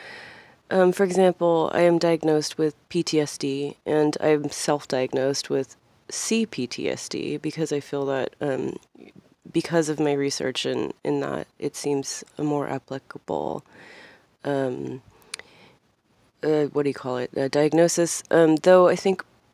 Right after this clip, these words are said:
I'm not sure what the status is, but I don't know if C P T S D is officially recognized,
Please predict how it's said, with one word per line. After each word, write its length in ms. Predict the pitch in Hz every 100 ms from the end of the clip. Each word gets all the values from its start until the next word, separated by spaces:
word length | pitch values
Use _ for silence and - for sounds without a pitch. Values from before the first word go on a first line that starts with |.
| -
I'm 160 | 185 185
not 220 | 202 202
sure 460 | - - 175 175 170
what 100 | 160
the 80 | 151
status 500 | - 151 147 156 147
is, 200 | 143 -
but 120 | 147
I 80 | 156
don't 200 | 156 -
know 200 | 156 151
if 180 | 147
C 360 | - - - 156
P 180 | - 147
T 160 | -
S 160 | 143 -
D 200 | 143 143
is 120 | 135
officially 480 | 135 - 139 - -
recognized, 1000 | - 135 - - - 80 80 - - -